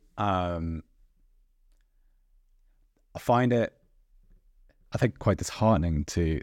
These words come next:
to watch the response to, to Bayern's situation from back in England, because without Kane's form, without the contributions of Leroy Sané, who I, I think has been really, really good this season for, for much of it,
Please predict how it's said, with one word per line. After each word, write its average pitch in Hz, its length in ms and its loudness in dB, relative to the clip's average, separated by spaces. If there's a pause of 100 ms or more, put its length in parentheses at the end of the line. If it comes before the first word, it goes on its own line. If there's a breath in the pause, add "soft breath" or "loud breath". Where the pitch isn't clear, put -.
(120)
to - 120 -4
watch 90 240 -2
the 85 100 -2
response 80 560 0
to, 73 340 -4 (1000)
to 95 100 -4
Bayern's 85 440 2
situation 85 640 -2
from 85 160 -4
back 78 240 -2
in 90 80 0
England, 85 320 0
because 87 360 -4 (960)
without 135 420 4 (260)
Kane's 104 320 0
form, 90 400 -2 (460)
without 98 400 2
the 87 80 0
contributions 92 600 -2
of 85 80 0
Leroy 87 140 0
Sané, 87 340 0
who 87 140 0
I, 82 160 0
I 95 40 -2
think 92 100 0
has 76 80 -4
been 78 180 -2
really, 76 260 -2
really 71 200 -4
good 76 160 -6
this 78 140 -8
season 76 280 -4
for, 80 180 -6
for - 180 -8 (240)
much 90 340 -2
of 71 100 -4
it, 69 160 -6